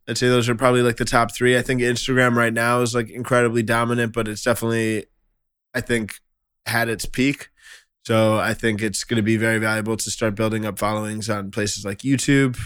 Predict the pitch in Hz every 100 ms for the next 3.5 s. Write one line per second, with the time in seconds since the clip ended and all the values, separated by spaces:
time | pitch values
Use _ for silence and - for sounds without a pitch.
0 | - 113 107 107 104 - 107 107 98 120
1 | 120 123 120 - 120 117 117 123 117 113
2 | 113 117 117 113 107 104 104 110 110 107
3 | 104 107 - 107